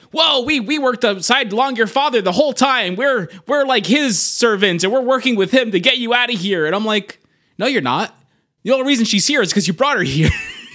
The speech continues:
There's no reason for you to have been one of the good guys this whole time. What are you talking about? Their just motivation just fucking flips on a fucking, like, for no fucking reason. Like, you can't even s-,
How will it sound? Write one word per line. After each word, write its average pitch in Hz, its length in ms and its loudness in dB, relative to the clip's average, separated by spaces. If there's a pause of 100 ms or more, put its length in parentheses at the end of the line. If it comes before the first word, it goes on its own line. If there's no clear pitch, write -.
(340)
There's 302 200 2
no 320 180 2
reason 247 400 2
for 233 140 -2
you 214 160 0
to 240 80 2
have 208 160 -2
been 214 340 0 (420)
one 254 180 0
of 240 60 -2
the 233 60 4
good 247 240 -4
guys 185 240 0
this 180 140 -4
whole 185 180 2
time. 143 440 0
What 143 240 -4
are 285 40 4
you 294 80 2
talking 254 400 0
about? 170 440 0
Their 220 100 0
just 240 220 -6
motivation 262 460 0
just 185 200 -8
fucking 233 320 -4
flips - 400 -2
on 190 100 0
a 175 80 0
fucking, 190 440 -4
like, 196 200 -4
for 269 100 -4
no 359 180 -2
fucking 403 440 -4
reason. 277 540 -2 (280)
Like, 269 180 -2
you 349 60 -4
can't 403 140 2
even 381 160 -2
s-, 262 160 -8